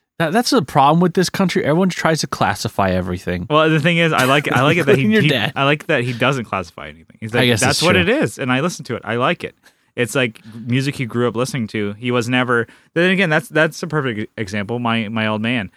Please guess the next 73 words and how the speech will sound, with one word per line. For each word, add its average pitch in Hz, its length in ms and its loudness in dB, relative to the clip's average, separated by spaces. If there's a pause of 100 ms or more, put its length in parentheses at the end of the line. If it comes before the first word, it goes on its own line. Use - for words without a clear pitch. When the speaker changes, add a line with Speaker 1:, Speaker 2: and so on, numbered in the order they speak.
(440)
Speaker 2:
he 139 220 -2
was 160 200 2
never 127 360 2
like, 110 220 0
"I'm 110 160 0
a 107 40 -2
punk, 135 360 -4
I'm 104 120 -4
listening 117 260 -6
to 117 40 -4
this." 123 200 -4
No, 139 160 -2
he 123 160 -4
listened 123 320 -2
to 113 80 -2
that 104 180 -2
stuff 104 280 -8
because 101 280 -4
he 104 100 -6
liked 95 300 -6
it. - 120 -20 (180)
Speaker 1:
Yeah. 101 360 0
Speaker 2:
You 131 140 -2
can, 156 420 -2 (120)
I 120 60 -2
guess, 123 200 -2
not 107 220 0
be 131 100 -6
a 110 60 -6
punk, 131 340 -6
but 110 100 -4
you 113 60 -4
can 110 100 -10
still 113 160 -8
like 104 140 -4
punk 101 180 -12
music. 117 320 -6 (400)
He's 120 140 0
like, 117 180 -2
"Yeah, 214 140 0
I 123 140 0
listened 151 240 -2
to 139 80 0
that 160 340 0
and 156 220 -2
Beastie 196 280 -4
Boys." 73 360 -12 (380)
And 104 200 -2
then 143 140 0
I 156 100 -2
listened, 156 380 -6
you 143 120 -4
know, 120 120 0
it's 120 160 -4
like 131 160 -4
he 131 240 -4
liked 120 420 -2
music. 98 540 -6 (320)
And 120 160 -4
that's 113 180 2
Speaker 1:
Yeah. 131 40 0
Speaker 2:
what 127 60 0
it 120 60 0
was. 127 240 0
To 110 80 -8
him, 131 180 -2
it's - 80 -6
like, 120 140 -8
"Yeah, 233 180 0
it's 107 160 -6
new 151 100 -4
wave 180 300 -4
'cause 110 180 -4